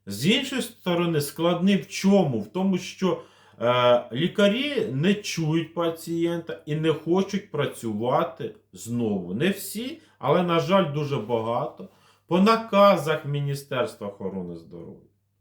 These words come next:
В першу чергу, коли у людини є захворювання, його потрібно виявити, його потрібно, е, діагностувати, і його потрібно, е,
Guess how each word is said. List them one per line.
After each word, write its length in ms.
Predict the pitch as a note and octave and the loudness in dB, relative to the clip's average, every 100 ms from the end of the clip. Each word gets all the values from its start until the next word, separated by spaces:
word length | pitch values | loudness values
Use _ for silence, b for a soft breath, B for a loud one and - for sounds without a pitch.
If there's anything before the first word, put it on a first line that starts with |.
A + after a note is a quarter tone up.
| _ _ _ _ _ _ _ _ | _ _ _ _ _ _ _ _
В 40 | F#3+ | 2
першу 340 | C4 C#4+ - | 2 2 -2
чергу, 300 | A#3+ A3 E3+ | 2 2 2
коли 300 | F#3 G#3+ B3 | 0 2 4
у 80 | G3 | 4
людини 420 | F#3 F3+ G#3+ F3 | 2 2 2 2
є 200 | D#3+ D#3 | 0 0
захворювання, 920 | C3+ D#3 - F#3+ B3+ A3+ E3 C3 - B B B | 0 -4 -4 -4 0 0 0 -2 -6 B B B
його 320 | A#2+ F3 G#3+ G#3 | 0 4 6 6
потрібно 520 | G3 F#3+ F#3 F3+ D#3+ | 0 0 0 0 0
виявити, 580 | D3+ G3 G#3 G3+ G3 D3+ | 2 0 2 0 0 -2
його 280 | D3+ E3+ | -2 -2
потрібно, 800 | D#3 D3+ D#3 D#3+ C#3+ D3 D3+ C#3+ B B B | -2 -4 -2 -2 0 4 4 2 B B B
е, 180 | A#2 B2 | -2 -2
діагностувати, 1400 | C3 F#3+ D#3+ D#3+ D#3 - D3+ A#2+ B2+ C#3 - - G3+ - _ _ _ _ _ _ _ _ _ _ _ _ | 2 4 4 2 -4 -4 -6 0 2 2 2 -4 -12 -12 _ _ _ _ _ _ _ _ _ _ _ _
і 140 | D#3+ F3 F3+ F3 F3 E3 | -2 0 2 2 0 2
його 320 | E3 D3+ G3+ | 2 4 2
потрібно, 680 | G3+ F#3+ F#3+ G3 F#3+ F#3 - _ | 0 -2 0 0 2 0 -4 _
е, 680 | B2+ C3+ C3+ C#3 C#3 C3+ | -4 -2 0 2 2 0